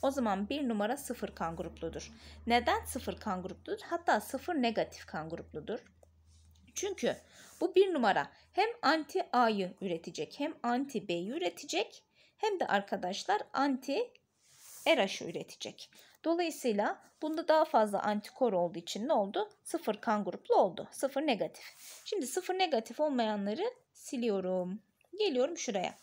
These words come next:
Sonrasında neymiş? Dört numarada varmış. O zaman bunda üç varsa diyelim ki dört numarada da iki tane antikor olsun.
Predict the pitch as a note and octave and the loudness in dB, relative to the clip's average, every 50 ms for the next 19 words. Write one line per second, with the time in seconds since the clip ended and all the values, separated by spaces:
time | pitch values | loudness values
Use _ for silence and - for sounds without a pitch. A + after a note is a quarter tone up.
0 | - - - - - - - - - _ _ _ _ - - - - G#4+ A#4+ A4+ | -20 -20 -20 -20 -20 -20 -20 -20 -20 _ _ _ _ -18 -16 0 2 4 4 4
1 | G4 - - - C#4+ B3+ C#4 F#4+ G#4 F#4+ C#4+ D4 A4 - - - - E4 E4+ E4+ | 2 -2 -2 -4 0 0 2 2 2 -2 -2 -2 -2 -4 -4 0 4 4 4 4
2 | E4+ - C4+ A3+ G#3 F#3 F#3 F3+ - F#3 F3+ E3+ E3+ F3 - A#3 F4 - - - | 4 0 0 0 2 0 0 0 0 0 0 0 -4 -4 -4 -6 -6 -8 -4 -2
3 | - E4+ B3 D#4 D#4+ E4 E4 E4+ E4 E4+ D#4 D#4+ E4+ E4+ - - G#4 G#4 - - | 0 0 0 0 0 0 0 0 -2 -4 -6 -4 -4 -6 -2 -2 -2 -2 -4 -2
4 | - A3+ F#3+ G3 G3 - G#3+ G#3+ A#3 E4+ D4+ G#3+ A3 G#3 - A#3 - F#4 F4+ E4+ | 0 0 0 0 -2 -4 -6 -4 -2 -2 0 0 -2 -4 -6 0 2 2 2 2
5 | E4+ - A#3+ G#3+ G3 G3 G3 - - - - - E4+ - - G4 G4 C#4+ A3 G3+ | 0 -2 -2 -2 -2 -2 -4 -4 -4 -4 -2 -2 0 2 2 2 4 2 2 2
6 | F#3 F3+ F3+ F3+ F3+ - - - G#3 F3+ E3+ E3+ E3+ - - - G#4 | 2 0 -2 -2 -4 -8 -6 -2 -2 0 0 -2 -4 -4 -6 -8 -8